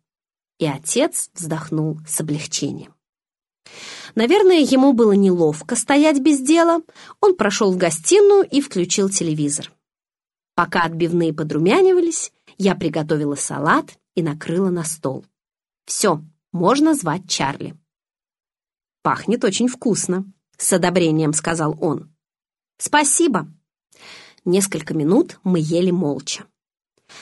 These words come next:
Тишина не тяготила ни Чарли, ни меня. Думаю, мы с ним уживемся. "Как тебе школа? Успела завести друзей?" спросил отец, расправившись с салатом.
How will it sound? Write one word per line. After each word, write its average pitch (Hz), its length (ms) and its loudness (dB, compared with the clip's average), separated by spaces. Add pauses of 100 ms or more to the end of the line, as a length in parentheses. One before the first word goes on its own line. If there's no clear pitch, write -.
(120)
Тишина 330 540 4
не 302 180 6
тяготила 208 520 0
ни 180 180 2
Чарли, 339 600 2 (160)
ни 196 180 4
меня. 151 380 0 (520)
Думаю, 277 500 4
мы 262 160 2
с - 160 -4
ним 151 280 -2
уживемся. 156 640 -6 (1300)
"Как 349 200 0
тебе 190 200 0
школа? 190 500 0 (360)
Успела 202 480 0
завести 262 420 0
друзей?" 294 520 2 (380)
спросил 277 460 -2
отец, 285 400 0
расправившись 269 760 -2
с - 40 -2
салатом. 247 680 0